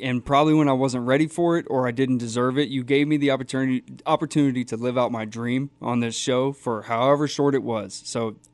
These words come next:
all the thanks to you, man. And, uh, the text line, "y'all, <laughs> y'all have been so awesome. You give me back and forth."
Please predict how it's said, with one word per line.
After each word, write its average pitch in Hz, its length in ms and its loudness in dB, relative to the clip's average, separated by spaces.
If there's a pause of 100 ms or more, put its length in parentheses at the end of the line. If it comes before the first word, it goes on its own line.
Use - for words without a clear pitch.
all 147 260 6
the 135 120 -4
thanks 135 300 -2
to - 100 -4
you, 123 200 2
man. 131 340 0 (120)
And, 123 280 0
uh, 123 180 2
the 120 100 -2
text 143 320 -2
line, 113 220 -6 (420)
"y'all, 160 340 4
<laughs> - 40 -14
y'all 175 300 8
have 165 80 2
been 160 160 6
so 147 200 4
awesome. 135 300 4
You 127 80 2
give 135 160 4
me 135 100 6
back 131 260 2
and 123 140 -2
forth." 135 280 2